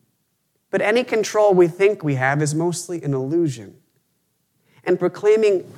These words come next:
Jesus as king means setting down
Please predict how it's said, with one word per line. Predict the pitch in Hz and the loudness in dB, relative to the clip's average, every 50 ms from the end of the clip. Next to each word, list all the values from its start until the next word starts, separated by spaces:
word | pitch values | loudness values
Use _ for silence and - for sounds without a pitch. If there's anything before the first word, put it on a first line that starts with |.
| - - | -6 -4
Jesus | 156 156 165 180 214 233 240 226 208 233 214 175 151 - - | -2 0 2 2 4 4 4 2 2 2 2 2 2 0 -2
as | - - 160 156 139 - - | -4 -4 -4 -2 -2 -4 -6
king | - - - 160 143 135 131 131 139 143 139 - - - _ _ | -8 -10 -8 -6 -4 -4 -2 -2 -4 -6 -6 -10 -18 -20 _ _
means | - 190 196 190 190 185 185 | -2 2 2 4 4 2 0
setting | - - 196 190 196 208 208 208 185 | -2 -2 0 0 2 2 0 0 0
down | 160 160 160 160 156 156 156 156 156 151 - | 0 2 2 4 4 4 4 4 4 2 0